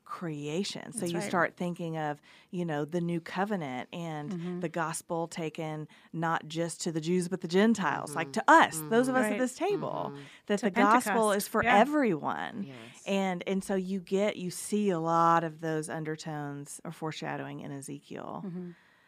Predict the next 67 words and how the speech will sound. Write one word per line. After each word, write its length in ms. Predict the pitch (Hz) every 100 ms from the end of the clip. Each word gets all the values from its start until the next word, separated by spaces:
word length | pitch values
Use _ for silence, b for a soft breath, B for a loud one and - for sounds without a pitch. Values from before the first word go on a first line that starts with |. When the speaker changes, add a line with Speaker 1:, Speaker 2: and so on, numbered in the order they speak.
| B B
Speaker 1:
And, 320 | 170 156 151 -
and 200 | 170 165
the 60 |
spoiler 480 | 160 - 180 175 160
is 200 | 147 147
that 260 | - 139 - _ _ _
he 120 | 165
can 200 | 156 143
bring 200 | 143 143
the 80 | 139
dead 200 | 131 135
bones 280 | 127 135 -
to 100 | -
life. 220 | 147 131
Speaker 3:
Yes. 140 | 147 190
Speaker 1:
And 160 | 185
he, 100 | 185
and 80 | 170
he 60 | 143
does. 360 | 151 - 147
Speaker 3:
And 80 | 160
he 60 | 165
does. 260 | 165 131 -
Speaker 1:
And 120 | 160
he 60 | 151
will. 320 | 156 156 151
Speaker 3:
Yeah. 120 | 135 - _ -
Speaker 2:
And 120 | 240
I 80 | 247
think, 280 | 247 269 254
Amanda, 340 | 226 233 233
you 140 | 208
and 100 | 220
I 60 | 202
were 80 | 190
talking 420 | 190 180 196 190
earlier 340 | 196 185 185 185
this 260 | 190 -
morning 320 | 190 202 185
about 280 | - 190 -
this. 280 | 208 185 170 220
Like, 220 | 196 190
you 180 | - 233
were 120 | 214
like, 160 | 196 180
"If 80 | 190
you're 100 | 240
gonna 140 | 294
read 140 | 311 254
the 40 |
book 180 | 226 233
of 60 |
Ezekiel," 400 | 226 208 185 202
and 100 | 190
you 100 | 247
had 120 | 294 240
a 40 |
different 280 | 226 214 214
way 160 | 247 226
that 80 | 226
you 80 |
were 40 | 220
gonna 120 | 208
finish 240 | - 208 -
that 180 | 196
sentence, 420 | 190 202 202 185 -
but 180 | 208